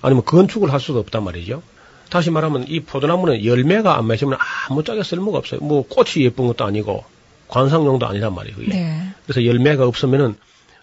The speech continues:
Speaker 1: 그런 포도나무는 망할 수밖에 없다. 이제 그런 비유가 있고요. 십육 장은 아주 참 우리 기가 막힌 이야기를 또 듣게 되는데,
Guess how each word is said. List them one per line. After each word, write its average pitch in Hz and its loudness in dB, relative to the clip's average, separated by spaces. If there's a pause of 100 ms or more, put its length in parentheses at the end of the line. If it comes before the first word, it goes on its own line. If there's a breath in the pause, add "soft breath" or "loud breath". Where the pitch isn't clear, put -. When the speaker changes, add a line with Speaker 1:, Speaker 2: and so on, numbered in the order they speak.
(120)
Speaker 1:
그런 101 2
포도나무는 110 0
망할 98 -2
수밖에 120 -4
없다. 104 -8
이제 107 -8
그런 120 2 (200)
비유가 101 -2
있고요. - -10 (880)
십육 180 2
장은 180 6
아주 - -2
참 175 -4
우리 156 -2
기가 123 -2
막힌 139 0
이야기를 131 2
또 127 -2
듣게 120 -2
되는데, 107 2